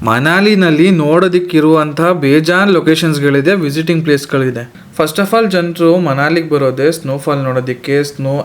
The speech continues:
ಆಕ್ಟಿವಿಟೀಸ್ ಮಾಡೋದಿಕ್ಕೆ. See, ನಾನ್ ಬಂದಿರೋ ಟೈಮಲ್ಲಿ ಸ್ನೋಫಾಲ್ ಕೂಡ ಇಲ್ಲ, ಸ್ನೋ ಆಕ್ಟಿವಿಟೀಸ್ ಕೂಡ ಇಲ್ಲ. ಬಂದಿರೋ ಅಂತ ರೈಡ್ಗೆ ಒಂದು ಸ್ಟಾಪ್ ಆಗಿ ಮುಂದೆ ಒಂದು ಲಾಂಗ್ ಸ್ಟ್ರೆಚ್ ಇರುವಂತ ರೈಡ್ಗೆ ಪ್ರಿಪೇರ್ ಆಗೋದಿಕ್ಕೆ ಒಂದು ಸ್ಟಾಪ್ ಅಂತ ಹೇಳಿ ಮನಾಲಿನಲ್ಲಿ ಪ್ಲಾನ್ ಮಾಡಿ ನಿಲ್ಸಿದ್ದು.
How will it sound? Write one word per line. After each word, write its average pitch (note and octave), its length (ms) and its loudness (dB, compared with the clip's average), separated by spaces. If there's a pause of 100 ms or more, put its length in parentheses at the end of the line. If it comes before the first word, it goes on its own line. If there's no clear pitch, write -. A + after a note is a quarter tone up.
(140)
ಆಕ್ಟಿವಿಟೀಸ್ C3+ 600 -8
ಮಾಡೋದಿಕ್ಕೆ. A#2+ 800 -4 (100)
See, C4 180 2
ನಾನ್ F3+ 300 -2
ಬಂದಿರೋ A#3+ 400 2
ಟೈಮಲ್ಲಿ A3 520 0
ಸ್ನೋಫಾಲ್ G#3 560 0
ಕೂಡ G3+ 180 0
ಇಲ್ಲ, G3 380 2
ಸ್ನೋ F3 260 -2
ಆಕ್ಟಿವಿಟೀಸ್ C3 600 -4
ಕೂಡ C3 180 -4
ಇಲ್ಲ. C#3+ 280 0 (100)
ಬಂದಿರೋ G#3 400 2
ಅಂತ G3+ 280 0
ರೈಡ್ಗೆ F#3+ 540 2
ಒಂದು E3 300 2
ಸ್ಟಾಪ್ F3 460 -2
ಆಗಿ F#3 380 0
ಮುಂದೆ F3 520 2
ಒಂದು F3 440 2
ಲಾಂಗ್ D#3+ 560 0
ಸ್ಟ್ರೆಚ್ E3+ 440 -2
ಇರುವಂತ E3+ 440 0
ರೈಡ್ಗೆ D#3+ 720 0
ಪ್ರಿಪೇರ್ E3 480 0
ಆಗೋದಿಕ್ಕೆ E3 400 0
ಒಂದು E3+ 180 2
ಸ್ಟಾಪ್ G3 400 2
ಅಂತ G3 180 2
ಹೇಳಿ F#3 240 2
ಮನಾಲಿನಲ್ಲಿ F3+ 800 2
ಪ್ಲಾನ್ E3+ 460 0
ಮಾಡಿ E3 200 0
ನಿಲ್ಸಿದ್ದು. C3+ 600 0